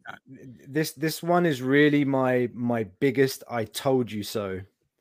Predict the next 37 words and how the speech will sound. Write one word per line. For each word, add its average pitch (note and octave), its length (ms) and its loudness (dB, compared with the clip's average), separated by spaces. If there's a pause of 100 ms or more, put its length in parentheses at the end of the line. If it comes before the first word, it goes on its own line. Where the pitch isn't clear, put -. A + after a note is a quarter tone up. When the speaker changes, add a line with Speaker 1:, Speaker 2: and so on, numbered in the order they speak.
(460)
Speaker 2:
<laughs> - 640 -6
Speaker 1:
This C3+ 180 -2
one D#3+ 140 4
is C3+ 140 2
my C3 160 0
biggest C#3 440 4
"I B2 160 -2
told B2+ 360 0
you A2 100 -4
so" G#2 260 -6
this A#2 180 -4
season. A2 480 -4 (240)
And D#3 100 4
I D#3+ 80 8
don't A3 220 6
wanna G#3 140 4
bloody E3+ 320 2
jinx F3 500 2
it. A2 240 -6 (600)
Yeah, B2+ 280 0
but, C3 320 -4 (360)
but, - 220 -10 (340)
uh, - 300 -18
it, - 340 -14
for, G3 160 2
for F3 180 -6
me, G3+ 460 4 (200)
the D#3 100 -4
guy D#3+ 340 0
has D3 420 -6
the C#3 80 -6
mentality B2+ 920 -4 (400)
to - 100 -10
play C#3+ 300 0
for C3+ 160 -6
this A2+ 160 -6
club. A#2 380 -6